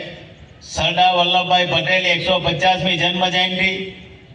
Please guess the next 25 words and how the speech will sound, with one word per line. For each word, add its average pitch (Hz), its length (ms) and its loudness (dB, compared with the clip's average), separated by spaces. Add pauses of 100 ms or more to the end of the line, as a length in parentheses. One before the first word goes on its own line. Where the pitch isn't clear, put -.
(880)
ભગવાન 185 480 2
બિરસા 180 360 4
મુંડાની 180 400 2
એકસો 175 300 0
પચાસમી 180 560 2
જયંતિ 185 720 0 (1400)
અને 214 220 2
આપણા 220 460 4
વડ-, 202 240 0
પૂર્વ 202 340 2
વડાપ્રધાન 196 580 2
અને 190 160 0
ભારત 185 360 2
રત્ન 185 300 -2 (840)
શ્રી 175 160 0
અટલ 202 400 0
બિહારી 190 380 0
વાજપેયીજીના 175 1040 0 (440)
સોમી 190 400 2
જન્મ 190 300 0
જયંતિના 180 560 2
રાષ્ટ્રના 165 520 2
પ્રથમ 165 500 0
ભાવ 175 240 2
સાથે 156 640 0